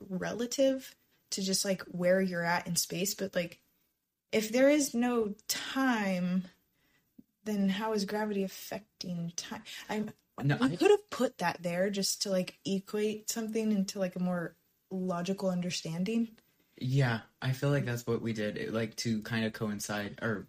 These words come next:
Speaker 2: you know, operate in
Speaker 1: Right.
Speaker 2: this is,
Speaker 1: But
Speaker 2: you know,
Speaker 1: just,
Speaker 2: in
Speaker 1: just
Speaker 2: the
Speaker 1: say
Speaker 2: world.
Speaker 1: we do have the technology to hop in a spaceship and go, you know, across the universe, like, do some interstellar shit and then make it back.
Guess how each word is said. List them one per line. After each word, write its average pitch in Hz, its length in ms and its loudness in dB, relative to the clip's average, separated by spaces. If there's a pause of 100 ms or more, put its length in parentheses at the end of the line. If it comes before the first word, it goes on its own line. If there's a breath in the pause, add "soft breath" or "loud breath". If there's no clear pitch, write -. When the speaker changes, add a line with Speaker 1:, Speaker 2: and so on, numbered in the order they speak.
Speaker 2:
you 117 180 2
know, 104 200 -4 (180)
operate 117 420 -2
in 113 120 -4 (260 loud breath)
Speaker 1:
Right. 285 340 0
Speaker 2:
this - 160 -6
is, - 300 -6
Speaker 1:
But 285 80 6
Speaker 2:
you 277 40 8
know, - 20 2 (140)
Speaker 1:
just, - 260 0
Speaker 2:
in 247 60 -10
Speaker 1:
just 240 240 8
Speaker 2:
the - 60 0
Speaker 1:
say 311 260 6
Speaker 2:
world. 339 100 0
Speaker 1:
we 330 160 8
do 247 300 6
have 254 200 4
the 226 60 -2
technology 208 640 0
to 202 80 2
hop 196 260 2
in 196 80 4
a 196 40 6
spaceship 208 720 0
and 180 240 2
go, 170 500 6
you 180 80 -4
know, 170 140 -2
across 160 320 -4
the 180 80 -4
universe, 170 420 -2
like, 160 140 -6 (840 loud breath)
do 220 140 2
some 208 160 2
interstellar 190 540 2
shit - 260 2
and 190 100 4
then 180 140 4
make 208 240 2
it 175 220 -6
back. 240 400 0